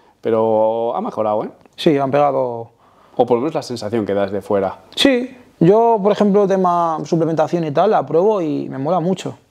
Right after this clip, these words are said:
Speaker 2: Ha cambiado bastante. O sea, que está bastante bien.
Speaker 1: Consumes todo lo que,
Speaker 2: Sí,
Speaker 1: lo que
Speaker 2: todo.
Speaker 1: patrocinas, ¿no?
Speaker 2: Sí, yo de hecho hay vídeos en los que digo, "Mira, esto que he comprado no me mola". <laughs> Si queréis comprar vosotros, bien, pero a mí no me ha molado.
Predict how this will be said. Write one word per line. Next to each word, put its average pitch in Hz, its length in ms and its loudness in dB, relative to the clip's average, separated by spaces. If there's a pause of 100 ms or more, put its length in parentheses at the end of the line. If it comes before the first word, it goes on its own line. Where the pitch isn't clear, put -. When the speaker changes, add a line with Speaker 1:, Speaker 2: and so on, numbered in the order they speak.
(120)
Speaker 2:
Ha 139 80 0
cambiado 175 280 2
bastante. 147 440 -2 (880)
O - 40 -16
sea, 135 120 2
que 131 60 2
está 123 140 0
bastante 143 280 0
bien. 139 140 -4
Speaker 1:
Consumes 120 580 -2
todo 110 300 0
lo 104 180 -4
que, 101 420 -6 (320)
Speaker 2:
Sí, 135 300 2 (340)
Speaker 1:
lo 110 100 2
que 113 60 0
Speaker 2:
todo. 147 200 4
Speaker 1:
patrocinas, 101 520 -2
¿no? 120 60 2
Speaker 2:
Sí, 139 360 2
yo 165 220 2
de 165 100 2
hecho 160 720 0
hay 170 80 -2
vídeos 165 320 0
en 165 40 -6
los 147 100 -10
que 147 80 -4
digo, 139 200 2
"Mira, 143 220 -2 (320)
esto - 240 -2
que 147 60 2
he 135 40 -2
comprado 139 580 0 (300)
no 156 120 0
me 151 120 0
mola". 123 380 0
<laughs> 185 140 2 (500)
Si 151 160 2
queréis 151 360 2
comprar 156 260 4
vosotros, 160 400 2
bien, 147 180 2
pero 127 140 -4
a 131 60 -2
mí 143 80 -6
no 147 80 -4
me 139 60 0
ha - 20 -4
molado. 117 280 -6